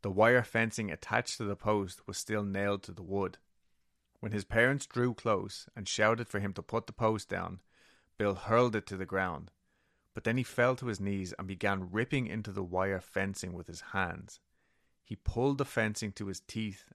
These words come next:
and began tearing it apart with his teeth. His father, terrified now, tried to pull his son to his feet, but was having a difficult time.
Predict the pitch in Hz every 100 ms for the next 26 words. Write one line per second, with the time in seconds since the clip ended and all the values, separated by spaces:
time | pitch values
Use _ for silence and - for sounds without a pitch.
0 | _ 92 92 95 90 - 98 98 92 90
1 | - 92 95 95 - 85 - - 101 -
2 | _ _ _ _ _ _ _ _ _ _
3 | _ _ _ _ _ 98 - 113 120 95
4 | 95 - _ _ _ - 104 117 92 87
5 | 85 90 90 95 _ _ _ _ _ _
6 | _ 120 135 135 - 110 101 - 104 101
7 | 95 87 - 101 90 - _ _ _ _
8 | - 101 110 104 107 95 113 104 107 95
9 | - 98 90 87